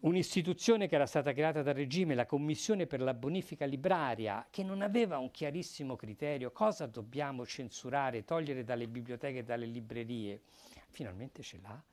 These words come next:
Guardiamo i cognomi e togliamo gli ebrei, no? È molto, è molto più facile.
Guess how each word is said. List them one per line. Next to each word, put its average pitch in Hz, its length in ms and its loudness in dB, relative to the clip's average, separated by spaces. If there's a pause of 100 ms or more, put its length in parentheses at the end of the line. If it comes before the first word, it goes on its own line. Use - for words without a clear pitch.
Guardiamo 101 380 -2
i 110 40 -2
cognomi 147 500 0
e - 80 -2
togliamo 101 400 -4
gli 101 80 -10
ebrei, 139 440 2
no? 131 140 -2
È 127 40 -4
molto, 143 380 -6 (240)
è 123 100 -2
molto 120 260 0
più 120 120 -6
facile. 117 680 0